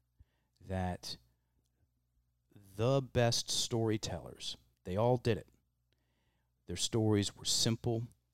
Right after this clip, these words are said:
and clear and melodic. You know, each storyteller had their own particular rhythm, which is another point, another port-,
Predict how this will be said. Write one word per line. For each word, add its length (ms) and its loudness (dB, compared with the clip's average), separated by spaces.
and 160 -10
clear 720 -2
and 180 -8
melodic. 760 -16
You 60 -18
know, 60 -8
each 200 -4
storyteller 720 0
had 160 2
their 140 0
own 120 -2
particular 420 -8
rhythm, 400 0
which 160 -4
is 100 -2
another 220 2
point, 360 -4
another 260 -6
port-, 320 -6